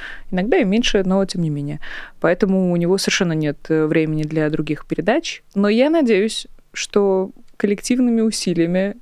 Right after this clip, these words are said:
мы таки добьёмся этого интервью, добьёмся этого разговора.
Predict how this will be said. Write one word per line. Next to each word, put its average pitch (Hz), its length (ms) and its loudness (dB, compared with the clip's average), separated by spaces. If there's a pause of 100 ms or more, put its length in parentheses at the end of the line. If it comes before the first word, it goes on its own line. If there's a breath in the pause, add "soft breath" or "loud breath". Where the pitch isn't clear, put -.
(100)
мы 208 200 -2
таки 196 560 0 (480)
добьёмся 190 580 2
этого 180 240 0
интервью, 202 380 0
добьёмся 175 500 0
этого 180 180 -12
разговора. 170 520 0